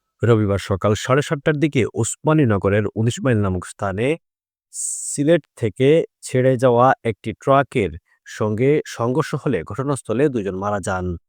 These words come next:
খবর পেয়ে উসমানীনগর থানা ও শেরপুর হাইওয়ে পুলিশ ও ফায়ার সার্ভিস দুটি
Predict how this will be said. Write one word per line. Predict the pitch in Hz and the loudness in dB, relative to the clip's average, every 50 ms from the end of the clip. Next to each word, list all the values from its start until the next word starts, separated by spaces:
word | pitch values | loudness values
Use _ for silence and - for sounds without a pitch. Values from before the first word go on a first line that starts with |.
| _ _ _ _ _ _ _ _ _ _ _ | _ _ _ _ _ _ _ _ _ _ _
খবর | - - 113 90 98 95 90 | -2 0 0 2 2 0 0
পেয়ে | - 104 101 104 117 143 151 - - - _ _ | 0 0 2 2 2 2 0 -2 -8 -18 _ _
উসমানীনগর | - 117 - - 160 165 160 156 147 117 120 95 - | -6 -6 -2 0 2 4 4 4 4 4 2 0 0
থানা | - - 107 107 120 131 143 - - | -2 -2 0 2 2 2 2 0 0
ও | 113 110 98 | 0 -2 -2
শেরপুর | - - - 127 113 - 147 127 110 | -2 -2 -2 -2 -2 -2 -4 -4 -2
হাইওয়ে | - 117 127 143 147 165 156 | -2 0 0 2 2 0 -2
পুলিশ | - - 127 139 151 - - - | 0 0 0 0 0 -2 -4 -6
ও | 107 101 - | -6 -6 -4
ফায়ার | - 123 135 151 151 | -4 -2 -2 -2 -2
সার্ভিস | - - 151 110 110 139 - - _ | -2 -2 -4 -2 -2 -4 -4 -4 _
দুটি | - 107 - 117 110 104 87 | -4 -4 -2 0 -2 -2 -2